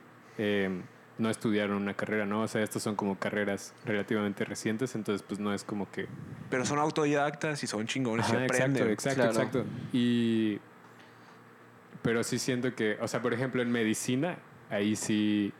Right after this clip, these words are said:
Speaker 2: Claro.
Speaker 1: siento... exacto.
Speaker 3: Por, por ejemplo, yo quiero to-, retomar este punto. Yo, igual, yo opino que en psicología sería similar a medicina. O sea,
Speaker 1: Ujú,
Speaker 3: porque,
Speaker 1: ujú.
Speaker 3: bueno, al menos en la psicología clínica, porque, o
Speaker 2: Va de
Speaker 3: sea,
Speaker 2: la salud, güey,
Speaker 3: es,
Speaker 2: que es
Speaker 3: es
Speaker 2: un
Speaker 3: de la salud mental. O sea,
Speaker 2: Claro.
Speaker 3: yo si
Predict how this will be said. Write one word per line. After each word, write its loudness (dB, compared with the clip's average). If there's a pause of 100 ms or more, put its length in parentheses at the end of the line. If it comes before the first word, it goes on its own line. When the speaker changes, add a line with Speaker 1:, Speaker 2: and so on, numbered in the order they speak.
(120)
Speaker 2:
Claro. -4
Speaker 1:
siento... 2 (180)
exacto. -4
Speaker 3:
Por, 2 (120)
por 0
ejemplo, 0
yo 2
quiero 2
to-, 0
retomar 4
este -4
punto. 0
Yo, 4
igual, 2
yo 4
opino 2
que 0
en 0
psicología 2
sería 2
similar 2
a 0
medicina. -2 (200)
O 2
sea, 6
Speaker 1:
Ujú, 4
Speaker 3:
porque, 4
Speaker 1:
ujú. -8
Speaker 3:
bueno, 6
al 4
menos 2
en 0
la 2
psicología -2
clínica, 0 (560)
porque, 4 (160)
o -2
Speaker 2:
Va 2
de 2
Speaker 3:
sea, 6
Speaker 2:
la -2
salud, -2
güey, 2
Speaker 3:
es, -4
Speaker 2:
que -2
es 0
Speaker 3:
es 4
Speaker 2:
un 0
Speaker 3:
de 2
la 2
salud 0
mental. 2
O 2
sea, 2
Speaker 2:
Claro. -6
Speaker 3:
yo 6
si 0